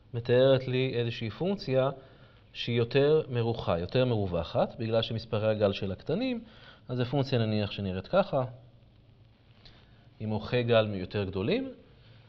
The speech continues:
והיא נעה במהירות אחרת. שתי המהירויות האלה הן בעצם מהירויות שונות. המהירות הזאת של הגל המ-, ה-, עם המספר הגל הגבוה,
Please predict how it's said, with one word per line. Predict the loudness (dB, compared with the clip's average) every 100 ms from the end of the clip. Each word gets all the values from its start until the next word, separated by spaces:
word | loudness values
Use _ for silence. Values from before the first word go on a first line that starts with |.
| -18 -4
והיא | 2 2 2 0
נעה | 2 2
במהירות | 0 -2 -4 -4 -6 -8
אחרת. | -10 -12 -14 -20 -20 -18
שתי | -8 -2 0
המהירויות | 2 0 0 0 -2
האלה | -4 -2 -2 -4 -10 -20 -20 -20 -12
הן | -4 2
בעצם | 2 6 4 4
מהירויות | 0 0 2 4 4
שונות. | 2 -6 -2 -2 -2 -6 -12 -20 -20 -20 -20 -20 -20 -20 -20 -20 _
המהירות | -4 0 4 4 4 2
הזאת | 2 4 4
של | 0 -2 0
הגל | 4 6 6
המ-, | 4 0
ה-, | -4 -8 -8 -8 -18 -20 -10
עם | -6
המספר | -6 -4 -2
הגל | 0 4 4 4
הגבוה, | 0 -2 2 4 4